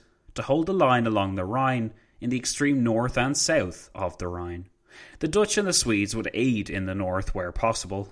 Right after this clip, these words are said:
using their navies as well, and Leopold would aid in the south, along with some Spanish distractions. Spanish involvement threatened to delay the proceedings, though, because they demanded Dutch guarantees for their lands in Flanders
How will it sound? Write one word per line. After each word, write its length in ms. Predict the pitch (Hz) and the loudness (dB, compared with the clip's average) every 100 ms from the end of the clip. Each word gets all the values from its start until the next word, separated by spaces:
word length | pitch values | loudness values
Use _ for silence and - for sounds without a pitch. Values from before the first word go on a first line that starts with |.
| - | -12
using 300 | 107 98 92 | -8 -6 -4
their 120 | 95 | -2
navies 480 | 98 104 98 123 135 | 0 0 0 0 -2
as 140 | 98 | -4
well, 420 | 98 135 120 113 - - _ _ _ - | 0 4 4 2 -2 -18 _ _ _ -4
and 120 | 180 | 0
Leopold 460 | 180 165 151 139 135 | 2 4 4 2 2
would 140 | 147 | 2
aid 200 | 107 104 | 4 2
in 120 | 98 | 0
the 80 | 92 | 0
south, 500 | - 127 101 104 - | 2 6 4 2 -2
along 260 | 110 101 101 | 0 2 2
with 120 | 104 | -2
some 120 | 113 | -2
Spanish 480 | 113 - 92 90 - | -2 -2 -4 -6 -8
distractions. 720 | 95 - 107 104 - 95 92 - _ _ - - - | -8 -4 -2 -2 -4 -8 -10 -16 _ _ -20 -20 -6
Spanish 420 | - 233 262 - | 0 2 2 2
involvement 640 | 190 131 117 110 107 101 | 2 6 6 4 0 -4
threatened 360 | - 131 131 123 | -4 0 0 0
to 120 | 131 | 0
delay 420 | 117 117 113 120 | 0 2 2 2
the 100 | 123 | 0
proceedings, 640 | 113 101 - 107 101 95 - | -2 -4 -2 0 -2 -4 -6
though, 180 | 90 87 | -8 -8
because 400 | 98 110 107 - - - | -6 -2 -2 -4 -14 -4
they 100 | 135 | 0
demanded 560 | 135 123 123 147 135 | 2 4 4 2 0
Dutch 280 | 107 113 - | -2 -2 0
guarantees 640 | - 95 95 95 113 113 - | 0 0 -2 -2 -2 -2 -4
for 100 | 107 | -2
their 160 | 104 | 0
lands 340 | 101 98 95 92 | 2 2 0 -6
in 120 | 90 | -10
Flanders 720 | - 160 175 165 127 113 - | -6 0 2 2 2 -2 -4